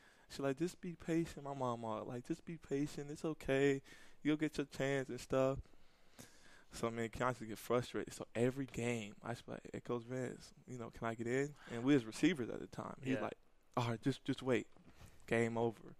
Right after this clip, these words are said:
Speaker 1: Like, "Coach Vance, can we get in?" "Just, just wait. You know, we gonna put you in and this and that." And we had a good squad, you know, the people that was playing. But we like, "Man, just give us a chance." I'm like, "Coach Vance, like, just, just let me run a go route. Like, please put me in." Finally put me in, man. <clears throat> He was like, "All right, just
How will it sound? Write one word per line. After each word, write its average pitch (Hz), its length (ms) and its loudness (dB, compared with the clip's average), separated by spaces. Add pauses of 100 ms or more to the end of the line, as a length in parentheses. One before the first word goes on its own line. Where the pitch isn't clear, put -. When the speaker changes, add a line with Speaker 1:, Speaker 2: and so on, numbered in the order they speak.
(420)
Speaker 1:
Like, - 100 -6
"Coach 123 180 0
Vance, 120 300 0
can 127 120 -8
we 120 80 -6
get 127 140 0
in?" 127 80 -10
"Just, 160 220 4
just 175 200 2
wait. 175 300 4 (140)
You 139 80 -10
know, 135 100 -2
we 160 100 2
gonna 175 100 4
put 190 240 -4
you 180 120 -2
in 180 140 0
and 175 120 -4
this 170 140 -8
and 175 100 -6
that." 180 180 -2 (220)
And 135 80 0
we 208 60 2
had 226 160 10
a 139 40 6
good 160 180 4
squad, 180 440 0
you 123 80 -6
know, 156 160 0
the 131 40 -6
people 175 240 -4
that 151 120 4
was - 80 0
playing. 202 320 -2
But 135 80 -10
we 156 80 -4
like, 139 200 -4
"Man, 170 240 -2
just 151 180 -8
give - 140 -6
us 165 120 -8
a 131 80 -4
chance." 190 400 -6 (500)
I'm 123 100 -6
like, 117 120 -2
"Coach 123 240 0
Vance, 131 220 -2
like, 113 120 -4
just, 131 220 -4 (260)
just - 140 -10
let 131 100 -4
me 151 80 -4
run 143 200 -4
a 117 60 -2
go 135 180 0
route. 120 300 -4
Like, - 200 -4
please 147 220 4
put 131 180 -2
me 139 140 -8
in." 120 220 -4 (500)
Finally 139 360 8
put 127 220 0
me 131 140 -2
in, 117 280 2
man. 113 340 -4 (920)
<clears throat> 151 320 0
He 139 60 6
was 127 80 10
like, 113 100 8
"All 120 200 10
right, 107 120 4
just 131 240 2